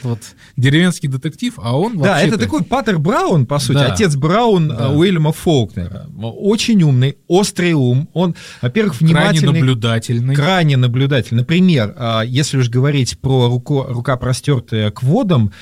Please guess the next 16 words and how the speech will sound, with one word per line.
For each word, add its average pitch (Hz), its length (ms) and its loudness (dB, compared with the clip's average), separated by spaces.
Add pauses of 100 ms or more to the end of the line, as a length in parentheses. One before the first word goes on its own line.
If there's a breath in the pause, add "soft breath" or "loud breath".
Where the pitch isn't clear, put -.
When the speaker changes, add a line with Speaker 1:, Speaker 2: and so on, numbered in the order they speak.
(240 loud breath)
Speaker 2:
то 147 440 0 (920)
основанием 151 1000 2
для 113 160 0
своего 151 440 0
расследования 131 1000 0
он 147 160 2
всего 139 400 0
лишь 170 180 0
одну 127 300 0
деталь, 135 640 -2
э, 90 260 -6 (440)
стала 156 300 0
Speaker 1:
Да, 135 80 2
Speaker 2:
одна 143 200 2
Speaker 1:
да. 139 60 0
Speaker 2:
деталь. 127 360 0